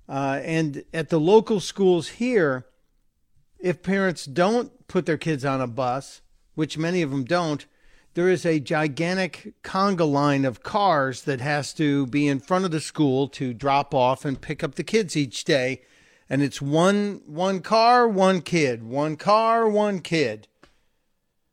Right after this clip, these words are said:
And so it goes. And I don't know how parents, or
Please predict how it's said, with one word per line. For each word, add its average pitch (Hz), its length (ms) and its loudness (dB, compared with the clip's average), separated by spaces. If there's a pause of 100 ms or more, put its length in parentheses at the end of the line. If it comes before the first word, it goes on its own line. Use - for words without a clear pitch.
(160)
And 160 240 -4
so 175 340 2
it 147 140 -2
goes. 117 600 -2 (460)
And 156 160 -4
I 165 220 0
don't 214 240 2
know 185 200 0
how 151 320 0
parents, 139 720 -6
or 139 500 -2